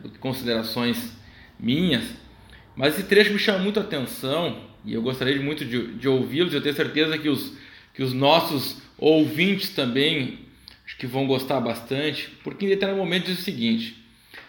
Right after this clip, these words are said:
"Ao contrário de Thomas Mann, Freud levou tempo para compreender que estavam lidando com uma guerra de tipo novo, não com uma guerra entre nações,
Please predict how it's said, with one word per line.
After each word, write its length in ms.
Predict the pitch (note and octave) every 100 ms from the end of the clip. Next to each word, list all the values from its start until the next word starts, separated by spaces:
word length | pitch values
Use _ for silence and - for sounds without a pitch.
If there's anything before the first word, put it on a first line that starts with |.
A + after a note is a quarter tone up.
| _ -
"Ao 280 | D3 E3
contrário 680 | E3+ F3 C#3+ D3+ F3 G#3 F#3+
de 100 | C#3
Thomas 460 | C3+ B2+ A#2 A#2+ A2+
Mann, 420 | A#2 D3+ F3 C3 - - _ _ _ _
Freud 560 | - - D3 F#3 G3+ F#3+
levou 520 | F3+ D#3 D#3 F#3 - -
tempo 460 | D#3 F#3+ F#3 G#2+ - - _
para 200 | B2+ C3
compreender 680 | D#3 D#3 D#3+ D3+ B2 D3+ F#3+
que 60 | -
estavam 420 | - E3+ D#3 E3
lidando 420 | D3+ A#2+ C#3 D#3
com 120 | E3
uma 160 | D#3+ D3
guerra 340 | A#2+ B2+ C3
de 120 | C#3 B2+
tipo 300 | - C3+ D#3
novo, 420 | A#2+ A#2+ A2+ - - _ - - - - -
não 380 | C#3 E3 A3 A3+
com 100 | B3
uma 200 | A#3 A3
guerra 300 | - F3 F3+
entre 180 | F3+ F3
nações, 680 | F#3 - B2+ A#2 A2+ -